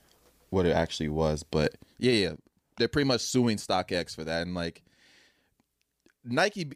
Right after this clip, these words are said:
Nike only gets to that point <laughs> when they feel like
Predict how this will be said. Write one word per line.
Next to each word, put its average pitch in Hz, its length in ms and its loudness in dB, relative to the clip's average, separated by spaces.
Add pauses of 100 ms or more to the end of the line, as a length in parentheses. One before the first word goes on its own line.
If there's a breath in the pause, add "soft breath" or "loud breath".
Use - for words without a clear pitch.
(120)
Nike 190 420 -2
only 170 260 2
gets 147 280 -2
to 147 80 -6
that 135 200 -2
point 139 340 -8 (360)
<laughs> 143 340 2
when 113 220 -2
they 104 160 2
feel 113 280 -2
like 98 360 0